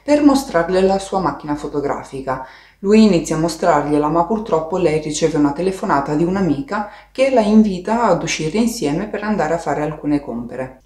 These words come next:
Marco era finalmente contento di poter avere un dialogo con una sua quasi coetanea. Era così contento che nel momento in cui Marcella gli comunica che deve uscire con la sua amica, lui perde le staffe completamente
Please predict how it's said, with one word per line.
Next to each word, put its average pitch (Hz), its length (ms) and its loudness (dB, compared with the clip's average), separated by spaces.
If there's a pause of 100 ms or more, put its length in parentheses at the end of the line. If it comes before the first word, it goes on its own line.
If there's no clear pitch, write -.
(100)
Marco 180 320 4
era 180 160 6
finalmente 170 480 2
contento 175 420 0
di 175 120 -2
poter 175 320 4
avere 175 300 8
un 175 160 2
dialogo 160 540 4
con 160 140 -4
una 156 180 -4
sua 160 460 -2
quasi - 460 0
coetanea. 139 720 -4 (380)
Era 202 340 2
così 170 220 -4
contento 147 560 0
che 156 80 0
nel 156 200 2
momento 202 340 2
in 156 80 0
cui 151 120 0
Marcella 151 720 0 (340)
gli 151 380 4
comunica 180 560 2
che 143 140 0
deve 147 180 0
uscire 147 460 0
con 139 140 -2
la 143 100 0
sua 196 180 -6
amica, 165 520 0 (260)
lui 196 440 4 (120)
perde 147 540 2
le 147 120 0
staffe - 480 -2
completamente 156 840 -2